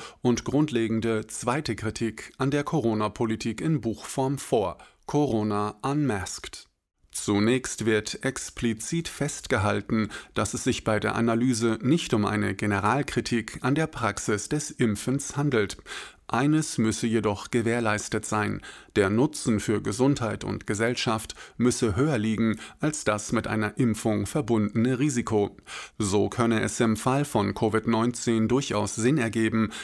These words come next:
die vor allem betroffene Risikogruppe der über siebzigjährigen mit Vorerkrankungen zu impfen, wenn denn der Nutzen durch Studien entsprechend belegbar wäre.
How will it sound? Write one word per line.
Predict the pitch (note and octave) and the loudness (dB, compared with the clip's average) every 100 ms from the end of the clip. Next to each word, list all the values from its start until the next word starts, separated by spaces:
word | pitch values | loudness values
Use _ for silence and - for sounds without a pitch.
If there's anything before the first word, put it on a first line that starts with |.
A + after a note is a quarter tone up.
| - - | -8 0
die | A2+ A2 | 0 0
vor | - G2+ G2+ | 0 -2 0
allem | A#2 C#3+ G#2+ | 2 4 4
betroffene | G2+ - A#2+ - A2+ A2 A2 | 0 -2 -2 2 2 2 2
Risikogruppe | C#3+ A#2+ - A2 A2+ G#2+ A#2+ | 0 0 -2 0 0 0 0
der | A2+ A2 | 0 0
über | A#2+ A2+ G#2+ | 0 0 0
siebzigjährigen | B2+ D#3 - - A2+ A#2 A2 A2 A#2 A2+ | -2 -4 -8 -4 -2 -2 0 0 0 0
mit | G2+ | -2
Vorerkrankungen | - B2+ A2 A2 - G#2+ G2+ A2 A2 A2 | -2 0 0 -2 -2 -2 0 0 0 -2
zu | - C#3 C#3+ | 0 -2 2
impfen, | D#3+ D#3 A#2+ G2 - - - - - | 2 2 2 0 -2 -12 -18 -16 -2
wenn | G#2+ G#2+ G#2 | 0 2 4
denn | G#2+ G#2 | 4 2
der | G2+ F#2+ | 2 -2
Nutzen | - C#3 D3+ - A2+ G#2 - | 0 0 0 0 2 2 0
durch | D#3 D#3 | 0 0
Studien | - B2 A2 G#2+ A2 G#2+ | -2 0 2 2 0 2
entsprechend | D#3+ E3 - G2 G#2+ G2+ - | 0 -2 -2 -2 -2 -4 -2
belegbar | A#2 C3 D#3 - G2+ | 0 0 -2 -2 -2
wäre. | G#2 G2+ G#2 G2 | 0 -2 -4 -8